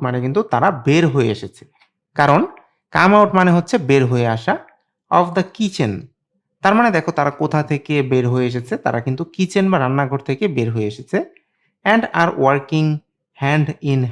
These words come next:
hand।" তার মানে হাতে হাত মিলিয়ে কাজ করছে, কাদের সাথে? With men বা পুরুষদের সাথে। এরপর দেখো কি বলেছে, "by taking higher education।" হায়ার এডুকেশন মানে হচ্ছে উচ্চশিক্ষা, তার মানে হচ্ছে উচ্চশিক্ষা গ্রহণের মাধ্যমে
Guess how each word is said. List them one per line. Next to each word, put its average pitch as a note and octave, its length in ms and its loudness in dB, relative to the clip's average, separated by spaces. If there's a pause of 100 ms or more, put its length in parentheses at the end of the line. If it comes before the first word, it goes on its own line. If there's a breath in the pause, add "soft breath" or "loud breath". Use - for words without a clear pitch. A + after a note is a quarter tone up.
(100)
hand।" D3+ 260 -2 (520)
তার A3+ 140 2
মানে G3+ 300 0 (180)
হাতে B2+ 280 -2
হাত B2+ 280 -2
মিলিয়ে C#3+ 340 0
কাজ B2+ 260 -4
করছে, G3 400 -6 (440)
কাদের C#3 240 0
সাথে? A#3 460 -4
With C#3+ 340 -4
men F3 240 0
বা F3+ 180 -2 (640)
পুরুষদের D3+ 360 0
সাথে। - 320 -12 (440)
এরপর A3+ 340 0
দেখো E3 220 0
কি D3+ 180 -2
বলেছে, C3 680 -2
"by B2 180 0 (140)
taking G3+ 320 0 (180)
higher E3 500 2
education।" C3 540 -2 (540)
হায়ার D3+ 300 0
এডুকেশন E3 380 0
মানে E3 200 2
হচ্ছে F3 200 -4
উচ্চশিক্ষা, D#3 680 -6
তার C#3 180 -2
মানে F#3 220 0
হচ্ছে G3 420 -2
উচ্চশিক্ষা F#3 800 -6
গ্রহণের D3 460 0
মাধ্যমে A#2+ 600 -2